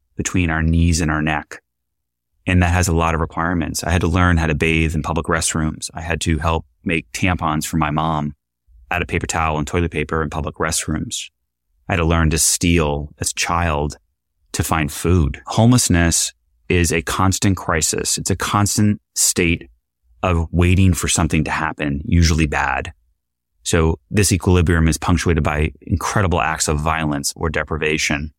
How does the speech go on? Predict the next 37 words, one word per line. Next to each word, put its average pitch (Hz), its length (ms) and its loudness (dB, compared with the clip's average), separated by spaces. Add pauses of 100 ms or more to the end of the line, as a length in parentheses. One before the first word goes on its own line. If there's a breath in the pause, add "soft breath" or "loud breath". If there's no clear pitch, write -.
(640)
And 98 120 4
it's - 200 0
constantly 98 540 0
being 92 200 4
in 92 60 4
that 87 140 2
trigger 90 260 0
state. 104 420 0 (260)
Being 104 240 4
that 95 140 2
way 95 120 2
for 92 120 0
twelve 87 320 2
years, 87 500 2 (140)
my 80 220 2
health 82 400 -2
was 78 500 0 (140)
horrendous 87 600 2
when 78 100 -2
I - 20 0
entered 76 240 -4
foster - 320 -6
care. - 340 -4
I 80 60 -2
had 78 260 0 (460)
massive 90 540 2
amounts 76 340 -2
of - 60 -18
problems 76 400 0
with 76 180 -4
my 78 140 -2
teeth. 78 480 -2 (120)
I 78 120 -2
was 80 140 0
underweight 80 480 0
and 80 100 0
malnourished. 78 640 -2